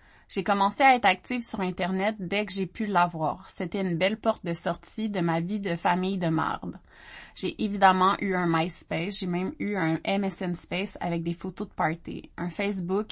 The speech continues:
un Twitter, un LinkedIn, un Instagram, un blog, deux blogs.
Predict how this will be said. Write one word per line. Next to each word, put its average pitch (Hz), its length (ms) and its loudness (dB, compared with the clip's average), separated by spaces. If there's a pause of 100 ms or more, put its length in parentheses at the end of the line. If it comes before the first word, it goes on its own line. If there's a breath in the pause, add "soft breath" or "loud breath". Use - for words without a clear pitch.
un 175 120 -2
Twitter, 180 580 -2
un 180 100 0
LinkedIn, 180 640 -2 (100)
un 170 220 -2
Instagram, 180 760 0
un 240 180 2
blog, 190 340 2
deux 190 180 0
blogs. 180 380 -2